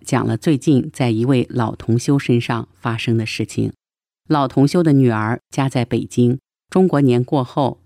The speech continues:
女儿一家三口回来看他。由于北京疫情的不断升级，工作单位放假，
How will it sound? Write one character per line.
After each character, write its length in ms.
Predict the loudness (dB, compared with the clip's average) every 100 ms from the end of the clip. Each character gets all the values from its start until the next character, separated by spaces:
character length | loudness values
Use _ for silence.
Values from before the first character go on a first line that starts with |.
| _
女 140 | 0
儿 160 | 0 -2
一 120 | -4
家 220 | -4 -4
三 300 | -2 0 0
口 280 | 0 -6 -8 -8
回 120 | -4 -4
来 160 | -4
看 280 | -6 -6 -6
他。 300 | -6 -12 -14 _ _ _ _ 2
由 160 | 4
于 80 | 4
北 240 | 2 -2
京 200 | 2 2 2
疫 160 | -2
情 240 | -2 0 0
的 160 | 0
不 120 | -2 -2
断 160 | -2
升 300 | -2 0 0
级， 360 | 0 -2 -2 -4 -4
工 180 | -2 0
作 160 | -2
单 200 | -2 0
位 120 | 0
放 260 | 0 0 -2
假， 380 | -2 -4 -4